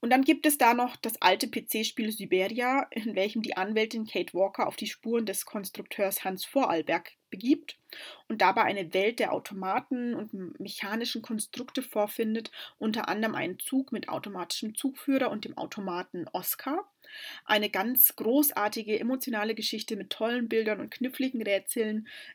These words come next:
Entschuldigt, da entflammt, äh, bei mir einfach das Nostalgieherz. Ich habe Siberia als Jugendliche sehr, sehr, sehr geliebt.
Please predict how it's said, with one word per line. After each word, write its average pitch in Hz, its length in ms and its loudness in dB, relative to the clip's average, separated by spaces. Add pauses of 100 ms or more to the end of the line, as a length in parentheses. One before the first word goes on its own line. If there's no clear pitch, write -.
Entschuldigt, 262 640 6
da - 80 0
entflammt, 220 580 0
äh, 208 420 2
bei 208 160 2
mir 220 280 0
einfach 208 360 -4
das - 220 -2
Nostalgieherz. 214 1400 -2 (680)
Ich 220 160 -8
habe 214 240 2
Siberia 214 800 0
als - 360 -2
Jugendliche 202 880 -6
sehr, 208 400 2
sehr, 190 240 0
sehr 180 200 -4
geliebt. - 640 -10